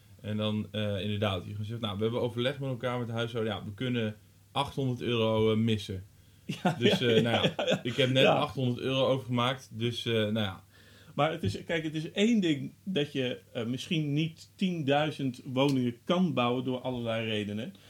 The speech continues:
Speaker 2: Maar dan wil ik weten, oké, hoe ga je dan ervoor zorgen dat dat op termijn wel kan? Maar in dat document
Speaker 1: Ik heb
Speaker 2: stond
Speaker 1: misschien
Speaker 2: gewoon
Speaker 1: daar een idee voor.
Speaker 2: van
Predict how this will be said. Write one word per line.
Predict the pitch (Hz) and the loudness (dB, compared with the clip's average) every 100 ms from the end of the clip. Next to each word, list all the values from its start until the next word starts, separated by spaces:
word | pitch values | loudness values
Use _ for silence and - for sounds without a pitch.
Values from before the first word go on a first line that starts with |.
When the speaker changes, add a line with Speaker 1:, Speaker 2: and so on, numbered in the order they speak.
| - | -6
Speaker 2:
Maar | 123 127 - | 0 0 0
dan | 127 120 180 214 180 139 | -4 4 4 4 0 0
wil | 135 127 | 0 0
ik | |
weten, | 123 113 113 160 - | 0 -2 -2 -4 -4
oké, | 135 - 117 135 196 - - - | -4 -2 0 0 -4 -8 -12 -6
hoe | 143 160 160 | 2 2 2
ga | 139 | 0
je | 139 139 | 0 0
dan | 127 123 147 143 | 0 0 -2 -6
ervoor | 139 151 | -6 -4
zorgen | 135 139 135 131 | -2 0 0 -2
dat | 131 | -4
dat | 131 131 135 - - | -6 -8 -8 -12 -8
op | - - | -8 -4
termijn | 127 135 156 151 120 | -4 0 0 0 -2
wel | 131 196 - | 0 0 0
kan? | 110 110 117 | -4 -4 -4
Maar | 127 131 | -4 -4
in | 156 | -4
dat | 143 | -2
document | 143 135 135 175 | -2 -2 -2 0
Speaker 1:
Ik | 156 | 0
heb | |
Speaker 2:
stond | 156 143 | 0 0
Speaker 1:
misschien | 139 123 | 0 0
Speaker 2:
gewoon | 123 | 0
Speaker 1:
daar | 127 | 0
een | 123 | -2
idee | 120 107 101 | 0 0 -2
voor. | 98 | -2
Speaker 2:
van | 131 127 | -2 -2